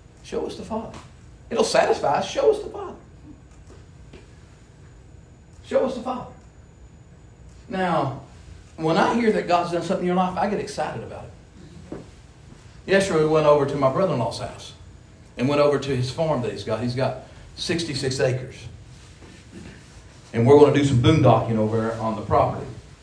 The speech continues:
And I just walked around the property and said, "Father," I looked at the man, "You're so blessed." So I told my brother-in-law, I said, "You're just so blessed. We're so happy for what's going on." And we just went up,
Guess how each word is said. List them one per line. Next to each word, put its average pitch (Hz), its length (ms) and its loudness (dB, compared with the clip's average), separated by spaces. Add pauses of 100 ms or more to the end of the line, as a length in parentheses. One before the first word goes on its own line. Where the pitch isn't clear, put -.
(1040)
And 185 100 -4
I 233 80 2
just 247 160 -2
walked 208 260 4
around 202 200 -2
the - 60 -8
property - 340 2
and 127 80 -4
said, 165 120 -6
"Father," 175 360 -6 (500)
I - 60 -4
looked - 160 2
at 151 120 0
the - 60 -4
man, 160 180 -2
"You're 131 120 -2
so - 140 -4
blessed." - 340 -10 (1080)
So - 140 2
I - 40 -2
told 170 120 0
my 139 80 -2
brother-in-law, 139 300 0
I - 40 -8
said, 175 140 -8
"You're 190 120 -6
just 131 100 -10
so 120 100 -2
blessed. - 280 -4 (320)
We're 196 220 0
so - 200 0
happy - 520 -2 (920)
for 151 100 -2
what's 147 240 2
going 131 200 0
on." 123 140 -4 (1600)
And 135 100 -4
we 180 140 0
just 175 120 -2
went 165 180 2
up, 175 340 -2